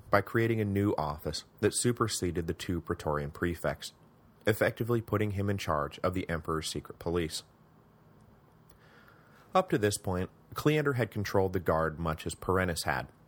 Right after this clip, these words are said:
by constantly hiring and firing the prefects, so none of them could create enduring loyalty within the ranks.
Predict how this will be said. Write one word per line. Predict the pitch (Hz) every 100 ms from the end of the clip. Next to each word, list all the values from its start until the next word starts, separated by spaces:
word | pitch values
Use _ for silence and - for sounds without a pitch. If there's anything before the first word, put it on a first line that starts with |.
| - - -
by | 101 92
constantly | - 98 92 - 104 95
hiring | 82 95 92 87 85
and | 82
firing | - 92 87 82 80
the |
prefects, | - 113 104 90 80 - - - - -
so | -
none | 143 120
of | 117
them | 107 101
could | -
create | 95 - 87 82
enduring | - 90 78 76 76
loyalty | 78 87 82 78 80
within | 78 76
the | 76
ranks. | 76 95 - -